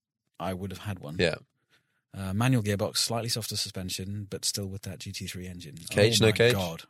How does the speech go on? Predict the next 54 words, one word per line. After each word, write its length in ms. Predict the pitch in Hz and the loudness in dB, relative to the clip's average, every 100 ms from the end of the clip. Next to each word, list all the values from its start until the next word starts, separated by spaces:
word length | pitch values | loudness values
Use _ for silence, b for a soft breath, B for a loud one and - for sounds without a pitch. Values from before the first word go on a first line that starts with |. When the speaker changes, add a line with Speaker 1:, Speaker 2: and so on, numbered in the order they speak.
| - | -12
Speaker 1:
right? 280 | 87 107 - - | -8 -8 -10 -4
Probably 240 | 151 214 | 4 8
no 160 | 190 190 | 8 8
cage. 400 | - 95 82 - | 6 4 2 2
Ideally, 460 | 143 185 185 214 127 | 4 6 6 6 6
if 120 | 143 | 6
they 100 | 170 | 6
did 200 | 165 214 | 6 6
a 80 | 185 | 6
G-, 200 | 175 147 | 4 2
if 100 | 143 | 2
they 100 | 175 | 2
did 140 | 190 | 4
a 60 | 190 | 4
G 120 | 147 | 2
T 120 | 151 | 2
three 160 | 143 147 | 2 4
Touring 200 | 147 131 | 4 4
with 120 | 117 | 4
back 180 | 123 113 | 4 4
seats, 380 | - 110 98 - | 4 4 0 -2
then 120 | 120 | -2
I 60 | 120 | -6
could 100 | 113 | -6
take 100 | 131 | -6
the 60 | - | -2
kids 180 | 151 | 0
as 100 | 127 | 0
well, 240 | 160 147 - | 2 0 -2
you 60 | - | 2
know? 60 | 117 120 147 | 6 6 4
Speaker 2:
I, 60 | - | 4
yeah, 280 | 101 151 95 | 6 6 6
I'm, 280 | 104 127 131 | 6 4 4
I'm 160 | 113 | 6
all 60 | 120 | 8
for 240 | 117 120 110 | 8 8 8
this 160 | 98 | 8
sort 140 | - 85 | 8 8
of 60 | |
Speaker 1:
But, 40 | - | 6
Speaker 2:
stuff. 280 | 92 - - | 6 2 2
Speaker 1:
okay. 400 | 143 123 101 87 B B B 117 | 4 4 2 -2 B B B 2
Okay, 220 | 131 120 | 4 6
so 100 | - | 8
nine 200 | 135 160 | 8 8
nine 120 | 156 | 8
one 80 | 143 | 8
Speedster 540 | - 139 127 - 117 | 8 6 6 6 4
would 100 | 113 | 4
be 320 | 107 107 104 101 | 0 -2 -4 -6
car 220 | - 110 | -8 -6
number 160 | 104 90 | -4 -2
four. 840 | - - - 156 151 151 156 156 | 0 2 4 6 6 6 4 2